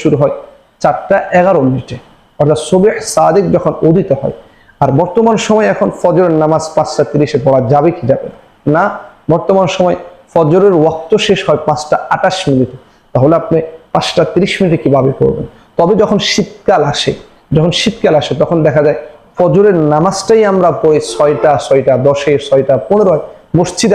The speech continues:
আমরা জামাত করে থাকি, তখন আপনি পাঁচটা দশ বারোতে ওয়াক্ত হয়। এই জন্য পাঁচটা তিরিশে এখন ফজরের নামাজ পড়া যাবে কিনা, বোন, যে ভাই জানতে চেয়েছেন, আমরা বলবো যে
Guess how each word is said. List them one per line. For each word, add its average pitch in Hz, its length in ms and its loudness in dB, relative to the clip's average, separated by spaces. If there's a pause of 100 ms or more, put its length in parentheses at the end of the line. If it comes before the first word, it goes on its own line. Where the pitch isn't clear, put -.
আমরা 151 180 2
জামাত 135 320 2
করে 120 220 2
থাকি, 123 160 -2 (440)
তখন 180 240 2
আপনি - 160 0 (380)
পাঁচটা 170 280 0 (100)
দশ 151 120 4 (100)
বারোতে 147 280 0
ওয়াক্ত 123 240 -2 (100)
হয়। - 160 -6 (400)
এই 170 180 2
জন্য 202 180 2 (460)
পাঁচটা 180 320 0 (100)
তিরিশে 202 420 0 (560)
এখন 160 300 0 (340)
ফজরের 151 320 2
নামাজ 135 220 0
পড়া 139 220 2
যাবে 143 220 2
কিনা, - 260 0
বোন, 139 120 2 (400)
যে 147 60 4 (320)
ভাই 143 180 4
জানতে 139 240 0
চেয়েছেন, 170 280 0 (460)
আমরা 143 160 2 (120)
বলবো 160 240 4 (680)
যে 135 80 4